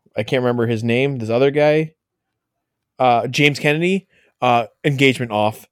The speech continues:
Uh, this one lady, Lala, her and her husband who had a baby, divorced because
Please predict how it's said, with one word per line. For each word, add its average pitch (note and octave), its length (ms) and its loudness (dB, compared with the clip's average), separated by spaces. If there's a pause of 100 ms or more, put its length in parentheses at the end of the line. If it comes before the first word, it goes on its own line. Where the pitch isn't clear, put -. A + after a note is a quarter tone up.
(440)
Uh, A2 760 0 (320)
this A#2+ 120 -4
one C#3 220 2
lady, D3 240 -2
Lala, D3 580 2 (400)
her B2 640 2
and A#2+ 260 -2
her A2+ 220 -4
husband B2 360 -2
who B2 100 -2
had A2+ 100 2
a A2+ 60 0
baby, B2+ 540 -4 (220)
divorced A#2+ 480 2
because B2 380 0